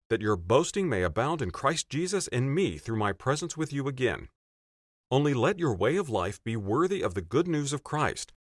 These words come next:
that whether I come and see you or am absent, I may hear of your state, that you stand firm in one spirit,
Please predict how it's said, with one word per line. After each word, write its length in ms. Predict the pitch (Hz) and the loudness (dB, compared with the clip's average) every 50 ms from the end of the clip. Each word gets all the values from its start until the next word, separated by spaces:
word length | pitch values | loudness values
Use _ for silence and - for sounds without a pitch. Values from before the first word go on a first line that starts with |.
| _ - | _ 0
that 180 | 104 101 85 | 0 0 2
whether 280 | 92 120 147 196 170 151 | 4 4 4 4 4 4
I 80 | 123 107 | 2 2
come 260 | - - - 123 156 | 2 0 -2 0 0
and 100 | 165 143 | -2 -2
see 180 | - - 220 226 | -2 -4 -4 -4
you 240 | 202 214 - - - - | -4 -4 -4 -4 -4 -2
or 140 | 120 110 | -2 -2
am 100 | 117 117 - | -2 -2 -2
absent, 420 | - 165 175 160 - - 76 - - _ | -4 -4 -4 -4 -6 -6 -8 -8 -10 _
I 120 | - 101 110 | -6 -4 -2
may 180 | 110 107 104 | -2 -2 -2
hear 320 | 92 - - 135 165 190 190 | -2 -4 -2 0 0 0 0
of 100 | 165 156 | -2 -4
your 120 | 160 151 | -4 -4
state, 460 | - - - - 202 147 - - - - _ _ _ _ _ | -4 -4 -4 -2 -2 -2 -4 -6 -12 -20 _ _ _ _ _
that 140 | - 113 113 | -4 -2 -2
you 120 | 101 101 | -2 -2
stand 640 | 90 - - - - 123 135 156 175 190 196 190 - | -2 -2 -2 0 2 2 2 4 4 2 2 0 -2
firm 380 | - - 226 220 156 104 95 | 0 2 4 4 4 4 2
in 180 | 92 92 87 82 | 2 0 0 2
one 240 | 85 110 147 190 196 | 2 2 2 2 0
spirit, 500 | - - - - 214 180 101 - - | -2 -4 -2 0 2 2 2 2 0